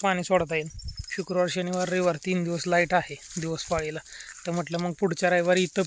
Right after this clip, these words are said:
पण आणि खोडव्याला पण औषध वगैरे सोडू, थोडंसं वापसा कंडिशन येणं गरजेचं आहे. त्याच्यासाठी आपण आज भिजवण्याचा निर्णय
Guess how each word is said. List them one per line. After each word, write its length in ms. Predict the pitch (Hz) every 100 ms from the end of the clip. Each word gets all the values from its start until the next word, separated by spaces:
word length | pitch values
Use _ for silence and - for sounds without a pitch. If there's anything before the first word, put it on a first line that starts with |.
| 202
पण 180 | 190
आणि 220 | 190 185 185
खोडव्याला 360 | - 180 180 180
पण 160 | 185
औषध 320 | 185 175 185
वगैरे 260 | 175 175 175
सोडू, 280 | - 196 170 - - - - _ -
थोडंसं 260 | 185 175 185
वापसा 280 | 185 -
कंडिशन 420 | 165 185 180 185 180
येणं 220 | 175 185
गरजेचं 400 | 202 165 160 151
आहे. 80 | 143 - - - - - -
त्याच्यासाठी 380 | - 170 175 170
आपण 220 | 175 185
आज 120 | 175 175
भिजवण्याचा 480 | 180 170 170 165
निर्णय 360 | 175 175 165 208